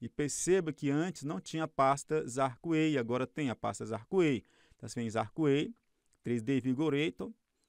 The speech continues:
vem na opção Create Texto três D, e aí irá abrir essa janela onde você vai digitar o seu texto. Então aqui vamos digitar aqui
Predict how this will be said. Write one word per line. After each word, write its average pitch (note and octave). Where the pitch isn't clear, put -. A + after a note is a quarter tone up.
vem B2
na C#3+
opção C3+
Create B2+
Texto B2+
três A2+
D, G#2+
e C3+
aí A2+
irá A#2
abrir A#2
essa D3
janela C#3+
onde F3
você F3
vai F3+
digitar F3
o E3+
seu F#3+
texto. -
Então C3
aqui B2
vamos B2+
digitar B2+
aqui C#3+